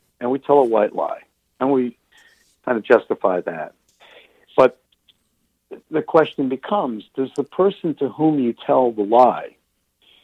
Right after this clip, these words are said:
have a reasonable expectation that you'll tell the truth?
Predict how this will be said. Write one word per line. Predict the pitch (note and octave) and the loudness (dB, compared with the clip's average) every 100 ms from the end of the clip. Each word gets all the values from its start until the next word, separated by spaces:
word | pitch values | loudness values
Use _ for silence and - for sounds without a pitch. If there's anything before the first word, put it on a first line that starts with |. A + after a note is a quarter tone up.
| _ | _
have | - B2 | 0 2
a | A2+ | 2
reasonable | A2 C#3 C3+ C3 A2+ A2+ | 2 0 0 -2 0 0
expectation | G#2 - G#2+ - G#2+ G#2 - G2+ | 0 -4 -8 -2 -4 -4 -10 -12
that | A2 | -8
you'll | G#2 | -6
tell | - F#2 | 0 0
the | F2 | 0
truth? | - - F3 | -6 2 4